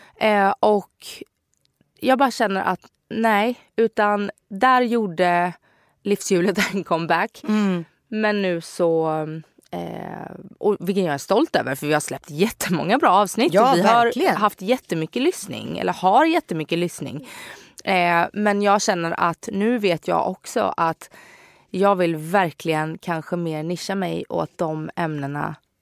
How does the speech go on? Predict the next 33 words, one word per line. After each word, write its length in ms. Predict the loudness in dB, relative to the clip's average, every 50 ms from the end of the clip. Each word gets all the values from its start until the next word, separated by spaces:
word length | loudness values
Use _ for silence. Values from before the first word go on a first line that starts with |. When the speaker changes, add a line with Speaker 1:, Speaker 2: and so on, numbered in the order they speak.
| _ _ _ _ _ _ _
Speaker 1:
jag 320 | -12 -8 -6 -4 -4 -4 -4
brinner 320 | -2 -2 0 0 0 -2 -4
för. 140 | -4 -4
Speaker 2:
Mm. 400 | -2 0 0 0 0 0 -2 -4 -8 _ _ _ -10
Speaker 1:
Eh, 340 | -6 -6 -6 -4 -4 -4 -4
och 220 | -2 -2 -2 0
sen 240 | 2 2 2 2 2
i 80 | 0 0
vilken 260 | 0 -2 -4 -4 -6
form 440 | -4 0 2 2 2 2 0 0 -2
det 140 | -2 -4 -4
blir. 400 | -2 0 0 0 0 0 0 0
Speaker 2:
Mm. 260 | 0 0 0 -2 -4 -8 -12 -20 -20 -14 -10
Speaker 1:
Eh, 180 | -6 -4 -2
min 260 | 0 2 2 2 0 0
plan 320 | 0 2 2 2 2 0
nu 260 | 0 0 0 -2 -2 0
är 220 | -2 -2 -2 -2 -4
att 240 | -4 -6 -8 -10 -6
verkligen 540 | -2 -2 -2 -2 -4 -6 -6 -6 -6 -6
ta 260 | -6 -6 -4 -4 -4 -4 -6
en, 460 | -8 -6 -6 -6 -6 -8 -10 -12 -12 -10
ett 180 | -12 -12 -10 -8
par 120 | -6 -2
månader, 640 | 0 0 2 0 0 0 -2 -2 -2 -4 -4 -4 -6 -8 _ _ _ _ _ _ _ _ _ _ _ _ _ _ _ -18 -16 -16 -12 -8
eh, 200 | -6 -6 -4 -4 -2
att 300 | -2 -4 -4 -6 -10 -18 -14 _
landa 460 | -4 0 0 0 0 0 0 2 2
i 60 | 2
det. 180 | 0 -2 -4 -8 -8 -6
Speaker 2:
Mm. 320 | -4 -2 -2 -2 -4 -6 -10 -14 -20 -20 -10 _
Speaker 1:
Och, 400 | 0 2 2 2 0 _ -16 -20 -20 -14 -10 -8
eh, 720 | -6 -6 -6 -6 -8 -8 -8 -8 -8 -10 -10 -10 -12